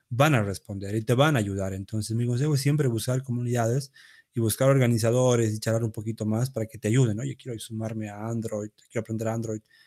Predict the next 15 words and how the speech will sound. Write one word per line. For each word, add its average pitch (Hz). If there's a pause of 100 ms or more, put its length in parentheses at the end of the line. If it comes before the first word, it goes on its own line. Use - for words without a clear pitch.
¿Qué 139
me 131
recomiendas? 113
¿Cómo 127
debería 110
ser 110
el 107
path 113
que 110
debería 107
ser 110
para, 107 (460)
para 110
poder, 110
eh, 113